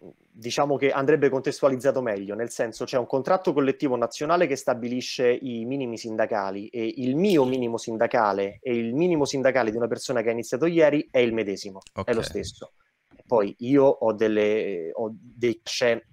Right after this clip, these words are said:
Speaker 1: più alti magari rispetto ad altri per alcuni
Speaker 2: Ah, ok.
Speaker 1: personaggi, ho trattativa personale, lavoro di più, quindi in realtà il fatturato non è lo stesso.
Speaker 2: Ah, ok.
Speaker 1: Il minimo sindacale è lo stesso.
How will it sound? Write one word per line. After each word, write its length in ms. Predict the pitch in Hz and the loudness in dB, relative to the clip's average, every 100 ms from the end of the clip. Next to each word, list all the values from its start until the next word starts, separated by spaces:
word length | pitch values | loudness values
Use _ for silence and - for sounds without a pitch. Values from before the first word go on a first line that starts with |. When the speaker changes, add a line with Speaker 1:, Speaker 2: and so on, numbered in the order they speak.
| _ | _
Speaker 1:
più 120 | 120 | 2
alti 300 | 117 113 - | 4 2 0
magari 280 | 110 110 107 | 0 2 2
rispetto 380 | 104 - 107 - | 0 -2 -4 -2
ad 60 | 107 | 2
altri 320 | 110 104 110 | 2 0 -4
per 120 | 107 | -2
alcuni 260 | 104 - 107 | -4 -4 -6
Speaker 2:
Ah, 20 | |
ok. 40 | 107 | -4
Speaker 1:
personaggi, 640 | 107 117 147 151 135 160 - | -4 0 2 0 0 -2 2
ho 140 | 117 | 2
trattativa 480 | - 117 110 101 107 | 2 -2 -2 -2 -2
personale, 680 | 107 - - 117 135 139 151 - - - | -2 -4 -2 0 2 2 0 -4 -12 0
lavoro 360 | 127 113 107 | 2 4 2
di 140 | 104 101 | 0 -2
più, 360 | 127 143 143 - | 2 2 2 -2
quindi 200 | 127 113 | -2 2
in 60 | |
realtà 260 | 110 110 143 | 2 2 0
il 60 | |
fatturato 520 | - 110 - 123 123 113 | 0 -4 0 2 2 0
non 120 | 113 | -2
è 60 | 113 | -2
lo 100 | 104 | -4
stesso. 500 | - 107 - - - | -6 -8 -8 -12 -12
Speaker 2:
Ah, 200 | - 98 | -8 -6
ok. 80 | 101 | -4
Speaker 1:
Il 120 | 131 123 | -2 2
minimo 260 | 165 143 | 4 2
sindacale 560 | 131 139 143 165 113 104 | 0 0 2 4 2 0
è 40 | |
lo 80 | 104 | -4
stesso. 440 | - - - - | -10 -12 -12 -14